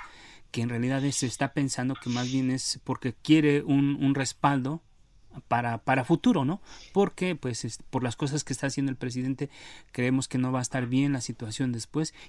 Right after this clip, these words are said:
y necesita algo, un pilar fundamental para que respalde todas sus acciones de gobierno,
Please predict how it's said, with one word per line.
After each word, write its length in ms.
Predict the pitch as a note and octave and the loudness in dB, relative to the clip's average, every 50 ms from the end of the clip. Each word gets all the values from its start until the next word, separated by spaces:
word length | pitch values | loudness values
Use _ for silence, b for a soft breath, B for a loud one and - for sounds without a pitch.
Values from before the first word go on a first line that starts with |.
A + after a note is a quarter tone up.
| b | b
y 80 | - B2+ | 0 2
necesita 640 | B2+ B2 A#2 B2+ A2+ - C#3 B2+ - C#3 B2+ B2 A#2+ A#2 | 2 2 0 -2 0 0 0 0 2 -2 0 0 0 2
algo, 300 | B2+ B2 C3 C#3 C3 C3 | 2 4 4 4 4 2
un 300 | C#3 C#3 C#3+ C#3 C#3+ C#3 - | 2 4 4 4 4 4 6
pilar 380 | - C#3+ C3 C3+ C3+ C3+ C3+ C#3 | 6 6 8 8 6 6 4 2
fundamental 680 | - - C3+ B2+ B2 A#2+ A#2+ B2+ B2 A#2 - C3+ C3+ - | 0 -2 0 2 2 2 2 2 0 2 0 0 0 0
para 180 | - C3 B2 B2+ | -2 -4 -4 -4
que 140 | - - A#2+ | -4 -4 -4
respalde 420 | A#2+ A#2 - - C#3 C3 C3 B2+ | -4 -4 -2 -2 -2 0 0 -2
todas 280 | - - C3 C3+ B2+ - | -2 -2 -2 -2 0 -2
sus 160 | C#3 A#2+ B2+ | -4 -4 -4
acciones 340 | B2 - - C#3+ C#3+ C#3 C3 | -4 0 2 2 2 4 2
de 80 | C3 | 0
gobierno, 300 | B2 B2+ C3 D3 D3+ D#3+ | 0 2 2 2 2 2